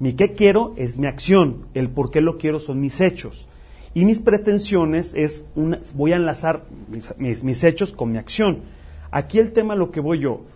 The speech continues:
si yo presento una factura como tal y mi escrito inicial de demanda, pues lo que yo vengo diciendo es una acción de pago de facturas.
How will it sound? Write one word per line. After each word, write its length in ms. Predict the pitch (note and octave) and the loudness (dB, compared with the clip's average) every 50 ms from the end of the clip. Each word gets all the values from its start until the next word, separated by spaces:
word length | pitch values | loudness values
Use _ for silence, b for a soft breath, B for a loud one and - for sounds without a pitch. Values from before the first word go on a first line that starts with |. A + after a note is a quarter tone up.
| b b | b b
si 140 | b - D#3 | b -6 -2
yo 140 | D#3+ A#3 A#3+ | 0 2 4
presento 340 | B3+ B3 - A#3 A3+ G#3+ A3+ | 4 2 2 2 -2 0 0
una 140 | A3+ A3+ A3 | 0 0 0
factura 380 | - D#3 - - E3 F#3 G3 | -2 -4 -4 -2 -2 0 0
como 280 | F#3 - D#3 C#3+ C3+ C3 | -2 -4 -6 -6 -6 -4
tal 180 | - D#3 D#3 | -2 -2 -2
y 20 | D3 | -2
mi 80 | C#3 | -2
escrito 320 | A#2+ C3 - D3+ C#3+ - D#3+ | -4 -6 -8 -10 -6 -4 -4
inicial 240 | D3 C#3 - D3 D3 | -4 -2 -4 -2 -2
de 80 | E3 | 0
demanda, 460 | E3 D3+ D3 C#3+ C#3 C3+ C3 C#3+ C#3+ B B B B B B B - | 0 0 0 0 -2 -2 -4 -6 -8 B B B B B B B -6
pues 120 | A#2+ A#2+ | -4 -4
lo 100 | A#2 A#2 | -4 -4
que 100 | - G#2+ | -4 -4
yo 140 | G#2+ B2 C3+ | -2 2 2
vengo 220 | D#3 E3+ F3 F3+ | 2 4 4 4
diciendo 260 | E3 A#2+ - D3+ D3+ | 4 4 2 -2 -2
es 100 | D3 - | -2 -2
una 120 | F3 E3+ D#3+ | -2 -2 -2
acción 300 | D#3 - - D3+ D3 D3+ | -2 -2 -2 0 0 2
de 80 | D3 | 0
pago 280 | D3 - A2 G#2+ G#2+ A2 | 0 -2 -4 -2 -2 -2
de 60 | A#2 A2+ | -4 -4
facturas. 680 | C3 B2 - - - G#3+ G3 D#3+ B2 G2+ - - | -6 -8 -6 0 2 4 4 4 4 2 -4 -10